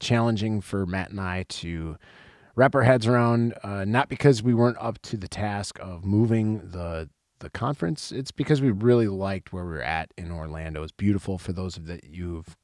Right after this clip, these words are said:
have come to T P N X before, uh, it was something to behold. Uh, truly unlike anywhere else. Nice open skylights and all that stuff. Alas,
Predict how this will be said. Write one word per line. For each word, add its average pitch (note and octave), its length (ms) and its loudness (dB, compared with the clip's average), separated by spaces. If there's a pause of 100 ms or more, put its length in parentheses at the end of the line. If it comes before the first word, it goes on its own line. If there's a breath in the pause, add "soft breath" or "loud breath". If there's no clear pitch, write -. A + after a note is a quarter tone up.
(120)
have E2+ 320 -12 (600 soft breath)
come C#3 320 8
to A#2+ 260 0
T - 160 -4
P A#2+ 120 0
N A2 100 -2
X G#2 180 -6
before, C#3+ 540 4 (580 soft breath)
uh, F2 380 -6
it F#2+ 160 -12
was F#2+ 160 -12
something A2+ 340 0
to F#2+ 60 -4
behold. E2 460 -8 (160 loud breath)
Uh, E2+ 300 -8
truly C#3+ 320 10
unlike A#2+ 340 2
anywhere G2+ 300 -2
else. G2 520 -6 (120)
Nice F2 360 -12
open - 200 -14
skylights F#2 520 -10
and F#2+ 80 -10
all F#2 80 -8
that F#2+ 100 -10
stuff. - 260 -10 (100)
Alas, B2+ 640 2